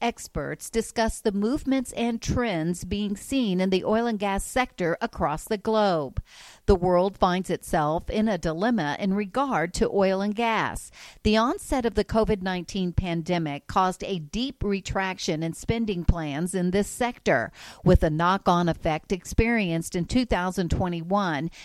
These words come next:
despite an improved outlook. Because of this spending retraction, demand for oil and gas and refined products is presently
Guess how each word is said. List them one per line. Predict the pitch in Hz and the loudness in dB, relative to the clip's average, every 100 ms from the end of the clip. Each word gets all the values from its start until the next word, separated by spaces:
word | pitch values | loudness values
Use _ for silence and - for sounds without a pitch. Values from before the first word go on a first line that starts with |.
| - | 0
despite | 208 - - 240 220 180 - | 0 0 -4 -2 -2 -4 -2
an | 226 | -2
improved | 208 208 170 160 180 - 214 | -2 -2 -2 -2 -2 -4 0
outlook. | 220 - 190 147 - - - - - | 2 4 2 2 0 -10 -18 -10 -2
Because | 240 - 294 - | 2 2 2 0
of | - | -4
this | 262 - | -4 -2
spending | - 220 208 196 | -2 0 2 2
retraction, | 185 180 - 175 170 - 180 170 | 2 0 2 2 0 0 0 2
demand | 190 196 214 247 | 2 2 0 0
for | - 175 | 0 2
oil | 202 180 175 | 4 4 2
and | 170 | -2
gas | 170 151 165 - | -2 -2 -4 -4
and | 185 | -2
refined | 180 - 180 180 175 | -2 -4 -4 -2 0
products | - 269 269 170 175 - | 0 0 2 0 -2 -4
is | 185 | -6
presently | - 285 311 214 - 165 | -2 0 0 -4 -2 -2